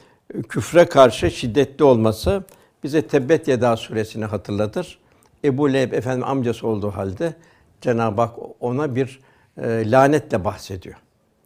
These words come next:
Yani bu da bize gösteriyor ki küffar için yine küffara karşı bir şiddet olmak,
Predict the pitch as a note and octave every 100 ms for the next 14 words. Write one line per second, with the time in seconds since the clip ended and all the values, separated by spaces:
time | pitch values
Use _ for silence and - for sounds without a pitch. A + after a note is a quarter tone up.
0 | _ - A2+ G#2+ D#3 C#3 B2 A2 A2 G#2
1 | A2 - B2 D#3 D3 F3+ - _ _ _
2 | - - - B2+ - - D3 D#3 D3 A#2
3 | - _ _ _ - A2+ C3 C#3 D#3 -
4 | B2 G#2+ C#3 A#2+ A2+ - A2+ C#3+ - A2+
5 | G#2 D3+ E3